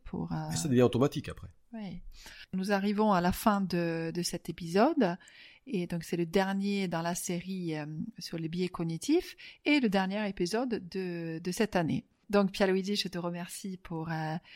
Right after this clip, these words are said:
Speaker 1: toutes, euh, ces, euh, informations et, et tout ce qu'on a appris sur les biais cognitifs.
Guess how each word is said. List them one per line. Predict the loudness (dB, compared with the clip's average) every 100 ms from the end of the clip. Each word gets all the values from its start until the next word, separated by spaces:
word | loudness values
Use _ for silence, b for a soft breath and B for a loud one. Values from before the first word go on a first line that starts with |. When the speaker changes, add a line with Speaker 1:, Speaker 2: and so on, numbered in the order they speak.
| B B _
Speaker 1:
toutes, | -4 -4 -2 -4
euh, | -2 -4 -4 -4 -6
ces, | -6 -4 -4 -2
euh, | -4 -4 -4 -2 0 0
informations | 0 -6 -6 -6 -6 -4 -2 -2 -2
et, | -4 -6 -10 B B B B -6
et | -4
tout | -4
ce | -4
qu'on | -2 0
a | 0
appris | -2 -4 -4
sur | -2 -4
les | -4
biais | -2 -2
cognitifs. | -2 -4 -4 0 0 0 0